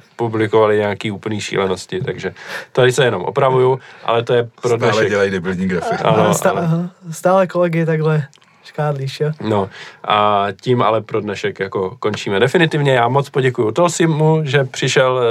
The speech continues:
Speaker 1: eh, do podcastu.
Speaker 3: A děkuji za pozvání.
Speaker 1: Eh, poděkuju Davidovi.
Speaker 2: Já taky děkuji za pozvání, bylo to hrozně příjemný.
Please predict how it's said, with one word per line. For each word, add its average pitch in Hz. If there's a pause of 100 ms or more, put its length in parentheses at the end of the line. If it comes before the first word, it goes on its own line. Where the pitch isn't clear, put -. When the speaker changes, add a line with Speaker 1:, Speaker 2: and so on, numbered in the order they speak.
Speaker 1:
eh, 113
do 117
podcastu. 120 (160)
Speaker 3:
A 175
děkuji 175
za 196
pozvání. 185 (680)
Speaker 1:
Eh, 110
poděkuju 113
Davidovi. 147 (440)
Speaker 2:
Já 113
taky 117
děkuji 117
za 113
pozvání, 110
bylo 107
to 110
hrozně 98
příjemný. 107